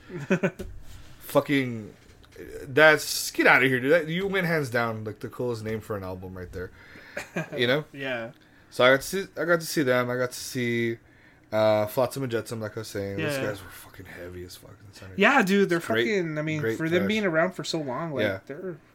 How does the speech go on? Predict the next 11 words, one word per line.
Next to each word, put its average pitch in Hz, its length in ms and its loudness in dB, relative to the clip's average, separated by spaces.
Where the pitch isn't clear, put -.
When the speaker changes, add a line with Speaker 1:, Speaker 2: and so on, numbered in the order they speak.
Speaker 2:
It's 110 100 -16
great 120 340 2
Speaker 1:
they're 165 120 -2
Speaker 2:
thrash. 208 160 2
Speaker 1:
fucking 143 340 -6
chunky 151 400 0
as 123 120 -8
hell. 160 340 -6
Speaker 2:
I 127 100 6
saw 139 220 6
Gravedigger. 151 720 4